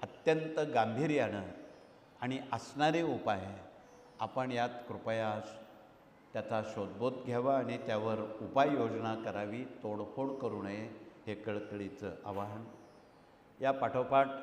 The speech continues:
आरोग्य विभाग आलेला आहे. इथे प्रति गुरुवार, रविवारी शेकडो रुग्ण कॅन्सरचे येतात. बिना वेदना, बिना शस्त्रक्रिया आणि बिना केमो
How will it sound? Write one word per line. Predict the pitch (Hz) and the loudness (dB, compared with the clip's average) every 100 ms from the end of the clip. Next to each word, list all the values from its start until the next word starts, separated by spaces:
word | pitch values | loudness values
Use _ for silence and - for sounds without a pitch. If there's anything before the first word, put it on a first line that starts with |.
| - | 0
आरोग्य | 123 147 160 156 160 156 - | 4 4 2 4 4 4 0
विभाग | 139 127 113 123 123 - - | -4 -2 2 2 2 -10 -6
आलेला | 117 117 113 | -2 0 2
आहे. | 107 107 123 131 - - - - - - - | 2 0 -4 -6 -10 -16 -18 -20 -20 -18 -10
इथे | 113 127 127 | -2 2 2
प्रति | 123 123 113 131 127 | 0 -2 0 2 -2
गुरुवार, | 117 110 123 147 | -2 6 8 8
रविवारी | 139 120 120 120 120 120 117 117 - - - - - - - - | 6 0 2 0 0 -2 -4 -6 -10 -14 -18 -20 -20 -20 -20 -2
शेकडो | 117 - 143 151 | 0 2 2 4
रुग्ण | 127 123 123 120 - | 2 0 0 -2 -4
कॅन्सरचे | 120 107 110 139 135 135 123 | -2 -2 -2 -2 -2 -2 -4
येतात. | 95 92 - - - - - - - - - - - - - - - - - - - - - - - | -4 -8 -12 -18 -20 -20 -20 -20 -20 -20 -20 -20 -20 -20 -20 -20 -20 -20 -20 -20 -20 -20 -20 -20 -6
बिना | 101 135 160 | 0 6 6
वेदना, | 151 135 127 127 135 | 8 6 4 4 4
बिना | 127 117 127 165 | 4 2 2 2
शस्त्रक्रिया | - 135 143 135 135 127 131 127 | 2 -2 0 0 0 -2 2 2
आणि | 120 123 | 2 0
बिना | 123 117 139 | -2 2 4
केमो | 156 135 117 101 | 4 2 0 -2